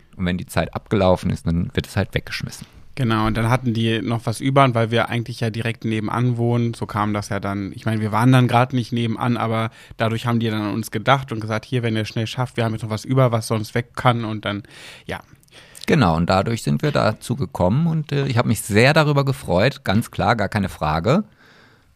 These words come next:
Speaker 1: Habe ich aber, glaub ich, dann das letzte Mal schon gesagt. Und ich habe heute auch eine WhatsApp bekommen, wo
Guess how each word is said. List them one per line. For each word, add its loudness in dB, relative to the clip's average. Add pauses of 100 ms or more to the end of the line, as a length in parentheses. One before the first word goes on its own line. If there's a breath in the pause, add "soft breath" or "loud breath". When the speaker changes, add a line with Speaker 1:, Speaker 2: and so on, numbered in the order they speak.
Speaker 1:
Habe 2
ich -2
aber, 4
glaub 2
ich, -4
dann 4
das 0
letzte 0
Mal 4
schon 2
gesagt. 2
Und 4 (140)
ich -6
habe -2
heute -2
auch -4
eine 2
WhatsApp -2
bekommen, -10
wo -6